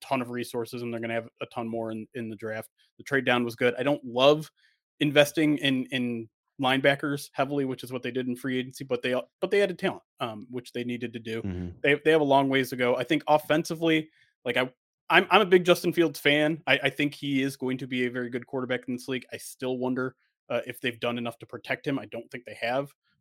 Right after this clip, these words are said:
Speaker 1: Um, so I think they're still gonna kinda continue to struggle on the offensive side of the ball. So I might have their, their ceiling a little bit lower, but I, I'm, I'm with, I'm with you guys in saying, like,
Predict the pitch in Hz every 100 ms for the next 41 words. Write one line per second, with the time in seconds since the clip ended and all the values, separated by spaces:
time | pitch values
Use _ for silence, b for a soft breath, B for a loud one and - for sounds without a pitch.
0 | _ 120 117 117 131 127 175 165 - -
1 | 180 180 165 165 151 143 - - - 147
2 | - 165 156 139 - 139 131 127 123 120
3 | 127 123 117 127 113 113 113 - 127 113
4 | _ _ _ _ _ 147 135 170 180 175
5 | 170 170 160 156 - - 139 135 127 -
6 | 160 143 123 110 123 156 175 170 180 196
7 | 165 139 139 - _ _ _ - 147 147
8 | 151 156 165 175 170 - _ _ _ _
9 | - 214 226 185 165 151 156 131 123